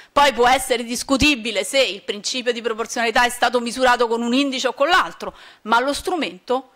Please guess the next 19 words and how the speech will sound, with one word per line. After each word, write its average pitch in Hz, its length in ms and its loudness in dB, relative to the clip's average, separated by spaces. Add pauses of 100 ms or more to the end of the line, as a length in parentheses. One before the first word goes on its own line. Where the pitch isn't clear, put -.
(160)
funziona, 196 680 -4 (240)
ok? 214 360 -2 (440)
Nonostante 269 560 -4
questo, - 340 -2
come 247 160 -4
abbiamo 190 240 -10
detto 202 260 -6
all'inizio, 247 680 -6 (380)
ancora 269 520 0
non 285 180 -8
siamo 220 300 -8
pronti 196 560 -16
a 233 120 -6
una 262 180 -4
cosa 175 280 -12
che 220 100 -10
si 214 120 -14
possa 196 300 -8
scrivere, 190 560 -2